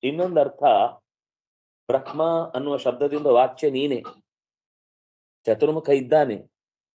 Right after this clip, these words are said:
ಅವನಿದ್ದಾನೆ, ಆದ್ರೆ ಅವನಿದ್ದದ್ದು ನಿನ್ನ ಬ್ರಹ್ಮ ಅನ್ನುವ ರೂಪ ಇದ್ದದ್ರಿಂದ, ಅಂದ್ರೆ ನಿನಗೆ ಆ ಬ್ರಹ್ಮ ಅನ್ನುವ ಹೆಸರಿದೆ. ತ್ವಂ ಪಿನಾಕ ಧೃಕ್, ನಿನಗೆ ಆ ಹೆಸರಿದೆ.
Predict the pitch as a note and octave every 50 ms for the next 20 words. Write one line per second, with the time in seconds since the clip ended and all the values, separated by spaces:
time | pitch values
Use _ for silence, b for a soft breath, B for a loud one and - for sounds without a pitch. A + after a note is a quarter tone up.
0 | _ _ _ _ _ _ _ _ _ _ _ _ _ G#2+ G#2+ B2 B2 B2+ B2+ G#2+
1 | D#3+ F3 E3+ D#3 C3 B2 C#3 E3 - - _ _ _ _ _ _ _ _ _ _
2 | _ _ - B2+ C#3+ D3+ D3+ D3+ D3 C#3+ C#3+ C#3 C#3 B2 E3+ F3 E3+ E3+ F3 E3
3 | C#3+ C3+ D3+ - - _ _ _ _ _ _ _ _ _ _ _ _ _ _ -
4 | A2 C#3 E3 F3+ F3+ F3 F3+ F3 E3+ E3 - _ G#2+ A#2 B2+ - - - D#3 D#3
5 | D#3+ D#3+ D#3 D3+ D3+ D3 C#3+ D3 D#3 D#3 D#3 C#3 C3+ C3 B2+ C3 C3 B2 A#2 A#2
6 | A#2 A2+ G#2+ G2+ - - _ _ _ _ _ _ _ _ _ _ _ _ _ _
7 | _ _ _ _ A#2 C3+ D3 C#3+ C3+ B2 B2 C#3+ E3+ E3 F3 E3+ D#3 D3+ B2+ C3
8 | B2+ B2+ - - C#3 C3+ B2+ B2 B2+ A#2+ A2+ A#2+ A2 - C3 A#2+ A2+ G2 F2+ -
9 | - _ _ _ _ _ _ _ _ _ _ _ _ _ F3 F3+ F#3 F3+ F3 D#3+
10 | D#3 D#3+ D#3 D#3 D3 - C3 A2 G#2+ B2+ B2+ B2+ - - _ _ _ _ _ _
11 | G2 G#2+ A#2 C#3+ F3 D#3+ D#3+ C#3+ C3 A#2 A#2 A2 - B2 G#2+ G2 E2+ E2+